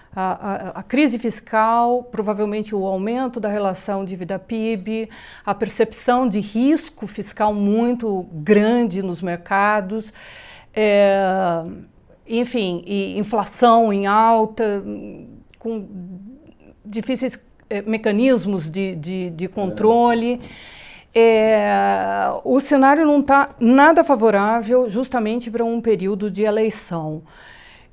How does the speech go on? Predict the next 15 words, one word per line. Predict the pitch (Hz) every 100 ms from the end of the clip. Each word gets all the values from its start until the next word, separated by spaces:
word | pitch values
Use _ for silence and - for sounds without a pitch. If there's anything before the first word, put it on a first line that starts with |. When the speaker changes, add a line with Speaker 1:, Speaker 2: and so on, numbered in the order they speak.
| -
Speaker 1:
É, | 214 214 208 196 196 196 190 - _ _ _ _ _
o | 359
senhor | - 508 494
vislumbra, | 240 170 226 262 208 202 202 214
muito | 277 392 339
tem | 320 285
se | -
falado | - 214 190 226 220 180
aqui | 180 180 214 220
no, | 202 190 190 196
no, | 196 196 190
no, | 190 196
nessas | 190 202 208 190
últimas | 202 185 190 175
semanas, | 185 196 220 214 196 180 180